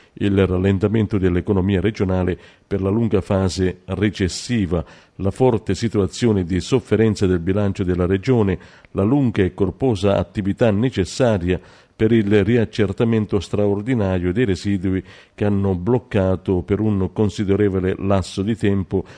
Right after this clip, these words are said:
le procedure di spesa. Tra le criticità che hanno ostacolato una ottimale gestione dei fondi europei, anche i prepensionamenti che dal secondo semestre del duemilaquindici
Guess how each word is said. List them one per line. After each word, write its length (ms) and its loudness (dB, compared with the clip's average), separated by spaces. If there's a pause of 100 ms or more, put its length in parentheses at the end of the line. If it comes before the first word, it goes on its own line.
(120)
le 200 4
procedure 480 -2
di 100 -2
spesa. 480 -6 (400)
Tra 280 0
le 260 4
criticità 640 0 (320)
che 280 -2
hanno 300 0
ostacolato 800 -2
una 280 0
ottimale 560 0
gestione 440 0
dei 140 0
fondi 300 0
europei, 520 0 (340)
anche 360 0
i 160 4
prepensionamenti 1080 0
che 160 0
dal 360 0
secondo 440 -2
semestre 600 -2 (240)
del 200 -2
duemilaquindici 920 0